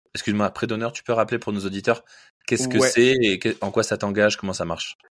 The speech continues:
Speaker 2: Alors, un prêt d'honneur, c'est un, une des structures ac-, d'accompagnement. Donc, il y en a deux principales en France, c'est Initiative France et Réseau Entreprendre, qui vont venir, euh, à toi, entrepreneur, te faire un, un petit chécos, euh, de prêt.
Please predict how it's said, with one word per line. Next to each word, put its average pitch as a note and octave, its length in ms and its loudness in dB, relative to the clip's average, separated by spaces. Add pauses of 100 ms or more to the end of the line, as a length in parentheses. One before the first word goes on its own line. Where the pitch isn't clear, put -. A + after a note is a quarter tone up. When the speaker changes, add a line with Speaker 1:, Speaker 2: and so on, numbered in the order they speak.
(340)
Speaker 2:
Alors, A#2+ 160 4
un B2+ 80 2
prêt C#3+ 160 -6
d'honneur, C#3+ 340 0
c'est C3 160 -6
un, A2+ 320 0
une A#2 240 -4
des A#2 80 -8
structures C3 400 -4
ac-, C3 200 0
d'accompagnement. B2+ 760 -2
Donc, A2 220 -6
il - 20 -4
y A2 40 -4
en - 20 -2
a G#2+ 80 -2
deux B2+ 160 2
principales B2+ 440 -4
en A#2+ 80 0
France, C#3+ 280 -6
c'est - 80 -6
Initiative G#2+ 400 -6
France - 360 -6
et G#2+ 40 -2
Réseau G#2 180 -4
Entreprendre, B2 600 -2 (440)
qui C3+ 140 -4
vont C3+ 140 0
venir, C#3+ 520 0
euh, G#2+ 1300 2
à A2+ 120 -2
toi, B2+ 300 0
entrepreneur, A#2 720 -2
te A#2 100 -4
faire A#2+ 360 0
un, G2+ 720 -6
un A2+ 100 -6
petit B2 300 -12
chécos, C3 560 0
euh, G2+ 400 -2
de G2+ 100 -6
prêt. C#3 340 -2